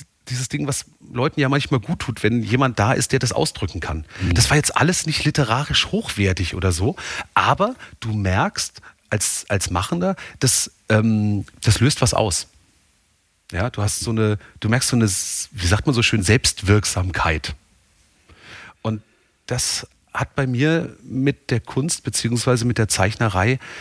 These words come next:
Speaker 1: recht früh funktioniert und mich dann eben auch motiviert, immer weiterzumachen.
Speaker 2: Und die Liebe zu Comics kam natürlich durch Yps, äh, Yps, ne? Durchs Yps-Heft.
Speaker 1: Auch.
Speaker 2: Wie
Speaker 1: Na
Speaker 2: bei
Speaker 1: klar.
Speaker 2: allen in dem Alter.
Speaker 1: Die, die waren großartig und es war allerdings auch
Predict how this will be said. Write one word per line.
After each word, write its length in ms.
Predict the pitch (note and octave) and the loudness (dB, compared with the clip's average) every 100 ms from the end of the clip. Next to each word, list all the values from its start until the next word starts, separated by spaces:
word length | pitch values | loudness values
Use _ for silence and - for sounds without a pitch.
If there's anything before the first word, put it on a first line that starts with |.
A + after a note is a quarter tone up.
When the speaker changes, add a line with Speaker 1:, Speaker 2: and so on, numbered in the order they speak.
| - - - - | -18 -20 -14 -4
Speaker 1:
recht 280 | C3 C#3+ - | -2 -2 -4
früh 240 | - C#3 | -2 -2
funktioniert 840 | C#3 C#3 C#3+ - A2+ A2 E2 - - - | 0 -2 -2 0 0 2 2 0 -8 -4
und 260 | G2 - | -4 -2
mich 120 | G#2+ | 0
dann 100 | - | 2
eben 200 | G#2 A2 | 2 2
auch 100 | F#2+ | 2
motiviert, 440 | G#2 G#2 G#2+ A2+ - | 2 2 2 2 2
immer 180 | A2+ G#2 | 2 2
weiterzumachen. 680 | F#2+ D#2+ - D#2+ D#2+ F2 - C3 | 2 0 -2 -4 -6 -8 -8 -2
Speaker 2:
Und 80 | |
die 60 | A2 | 4
Liebe 200 | B2+ A#2+ | 6 6
zu 120 | B2 | 2
Comics 400 | A2 C3+ D#3+ - | 2 2 0 -2
kam 320 | - B2 B2+ - _ | -2 0 0 -4 _
natürlich 400 | A#2 A2+ E3 C#3 | -4 0 0 0
durch 180 | B2 G2 | 0 0
Yps, 260 | A2 - - | -2 -4 -4
äh, 180 | G2+ F#2 | -2 0
Yps, 280 | A#2 - F#2+ | -2 0 2
ne? 180 | A#2+ C3 | 2 2
Durchs 180 | A#2 - | -4 -2
Yps-Heft. 540 | A#2+ - D2 C#2 B2 - | -2 -2 -4 -8 -10 -8
Speaker 1:
Auch. 220 | F#2+ - | -8 -10
Speaker 2:
Wie 40 | _ _ - | _ _ -4
Speaker 1:
Na 80 | A2+ | 0
Speaker 2:
bei 100 | G#2 | 2
Speaker 1:
klar. 100 | - | 2
Speaker 2:
allen 240 | G2+ E2+ | 0 -2
in 100 | F#2 | -2
dem 160 | F2 C#2+ | -4 -6
Alter. 320 | C2 C2 A#1 - _ - - - | -8 -8 -10 -14 _ -20 -12 -8
Speaker 1:
Die, 140 | A#2 | -6
die 160 | A2+ A2+ | -4 0
waren 220 | C#3+ A2+ | 0 -2
großartig 760 | - G#2+ F#3 C3 D3 D3+ - | -2 0 0 0 0 0 -2
und 140 | A2+ A2+ | -2 0
es 160 | - G2+ | 0 2
war 140 | A#2 | 2
allerdings 400 | C3 B2+ C3 - | 2 2 0 -2
auch 240 | G#2 - | -4 -6